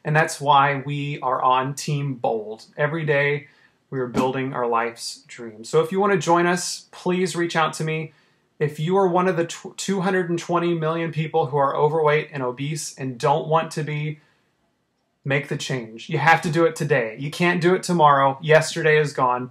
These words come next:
You have to do it today. You have to find somebody who will support you, who will help you, who will keep you accountable, and who will show you the right steps to reach your goal. Eat your fruits, eat your vegetables, do your workout. It's that simple.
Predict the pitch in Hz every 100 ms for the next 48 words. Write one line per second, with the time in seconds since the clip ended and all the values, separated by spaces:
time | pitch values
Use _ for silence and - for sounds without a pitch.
0 | - - 151 143 147 139 - 165 147 147
1 | 135 131 - 151 131 117 110 120 - 156
2 | 160 180 - 175 180 180 185 170 151 156
3 | 143 139 - 143 - 170 - - 185 220
4 | - _ _ _ 170 151 143 180 175 175
5 | 190 214 208 _ _ 185 175 170 - 180
6 | 170 170 151 147 - 190 202 180 139 139
7 | 143 _ _ _ _ 147 147 147 143 165
8 | 160 165 165 165 143 127 139 147 - -
9 | 135 127 - - 131 131 127 127 123 120
10 | - - _ 165 170 226 226 190 180 -
11 | - - 175 165 196 156 147 - 147 147
12 | 151 - - - 151 165 151 135 127 -
13 | 110 110 - _ - - 139 - 131 -
14 | 120 117 -